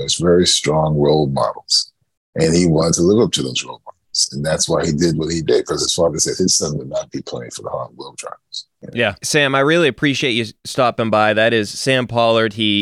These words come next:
Speaker 2: is the director of Bill Russell Legend. Sam, it's a great documentary. I encourage everybody listening to go out and watch it as well. Sam, congratulations so much on the project. I really enjoyed it. And thanks for stopping by.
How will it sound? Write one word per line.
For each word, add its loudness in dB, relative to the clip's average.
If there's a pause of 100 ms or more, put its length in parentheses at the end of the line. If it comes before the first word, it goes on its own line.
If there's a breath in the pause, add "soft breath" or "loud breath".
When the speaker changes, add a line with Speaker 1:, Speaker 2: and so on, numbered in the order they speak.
Speaker 2:
is -4
the -4
director 0
of -4
Bill 2
Russell 2
Legend. 0
Sam, 0
it's -6
a -2
great 0
documentary. 2
I 4
encourage 0
everybody 0
listening -2
to 2
go 2
out 2
and -2
watch 0
it 0
as -4
well. 2
Sam, 0
congratulations 0
so 2
much 0
on 2
the 0
project. 0
I 4
really 2
enjoyed 0
it. 2
And -2
thanks 0
for -2
stopping 0
by. 0